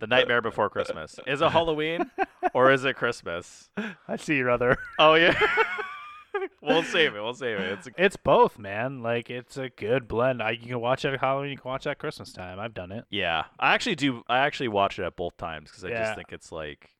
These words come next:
Speaker 1: it's just such a g-, it's a good, it's a great movie. Like, I love the movie. Jack
Speaker 2: Yeah.
Speaker 1: Skellington is, is the man, and I'll, I'll buy stuff with his face on it. But
Speaker 2: <laughs>
Speaker 1: as for games, though, I actually, like, did a little bit of research, and I didn't really find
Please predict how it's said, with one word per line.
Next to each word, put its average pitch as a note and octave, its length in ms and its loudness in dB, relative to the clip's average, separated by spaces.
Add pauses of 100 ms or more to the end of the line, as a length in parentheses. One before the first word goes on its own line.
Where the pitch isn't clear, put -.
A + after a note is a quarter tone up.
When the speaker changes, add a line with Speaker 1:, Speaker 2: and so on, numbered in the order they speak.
Speaker 1:
it's F2+ 200 -14
just G2 140 -18
such - 220 -12
a - 20 -14
g-, - 140 -18
it's C#3 140 -8
a G#3 40 -8
good, A#3+ 180 0 (160)
it's F#3+ 200 -4
a G#3+ 40 -10
great A3 300 4
movie. E2+ 420 -4
Like, F#2 180 -12
I G#2 60 -4
love A2+ 280 2
the G2+ 80 -10
movie. D#2+ 440 -10
Jack A2+ 220 -2
Speaker 2:
Yeah. G2+ 40 -12
Speaker 1:
Skellington F#2+ 520 -6
is, E2 380 -20
is F2+ 160 -20
the E2+ 100 -14
man, D#2+ 380 -14
and D#2 180 -20 (280)
I'll, E2 140 -18 (140)
I'll F#2+ 120 -10
buy E2 180 -8
stuff - 300 -14
with - 80 -20
his - 120 -20
face E2+ 280 -14
on D2+ 160 -14
it. D2+ 200 -16
But D2 200 -10 (440)
Speaker 2:
<laughs> - 440 -20
Speaker 1:
as C3+ 220 -2
for G#3+ 120 0
games, A2+ 560 -6
though, F#2 220 -2
I G#2 100 2
actually, C4 300 -2
like, C3+ 280 0
did A#2 140 -2
a A2+ 60 -2
little A2 180 -2
bit G#2 80 -4
of E2+ 80 -4
research, F2 480 -8
and F#2+ 80 -14
I G#2 80 -6
didn't C3 180 -8
really A#2 220 -2
find F2 760 -8